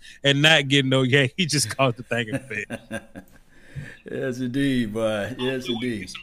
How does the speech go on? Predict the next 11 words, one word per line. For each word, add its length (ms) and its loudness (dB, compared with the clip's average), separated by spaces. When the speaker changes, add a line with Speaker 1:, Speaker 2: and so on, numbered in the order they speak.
Speaker 1:
yak 240 0
this 200 -8
year. 140 -4
Hopefully 600 0
we, 320 -8
we, 280 -10
we 100 -12
can 80 -12
get 160 -4
some 180 -4
yak. 240 -2